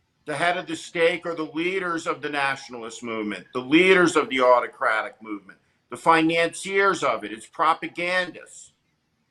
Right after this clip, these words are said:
We'll be involved in the space of trying to organize resistance to the renewal of cable carriage contracts. That's how you hurt Fox News.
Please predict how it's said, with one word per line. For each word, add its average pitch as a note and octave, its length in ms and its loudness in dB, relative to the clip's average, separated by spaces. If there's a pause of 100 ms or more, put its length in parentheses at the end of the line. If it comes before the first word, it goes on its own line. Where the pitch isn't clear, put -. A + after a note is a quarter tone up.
(460)
We'll D#3 220 0
be F3 160 -2
involved E3+ 540 4
in E3 100 -8
the D#3 80 -10
space E3+ 640 -8
of C#3+ 160 -8
trying E3 360 -2
to D#3 60 -6
organize D#3+ 640 -2
resistance E3 760 -12
to D#3 120 -4
the C#3 120 -8
renewal D#3+ 640 0
of C#3+ 160 -4 (360)
cable E3+ 600 0 (200)
carriage F3+ 640 2
contracts. A2 920 -12 (420)
That's G3 280 0
how D3+ 160 -4
you C3+ 180 -12
hurt A2+ 240 -10
Fox A2+ 440 -10
News. G2 540 -16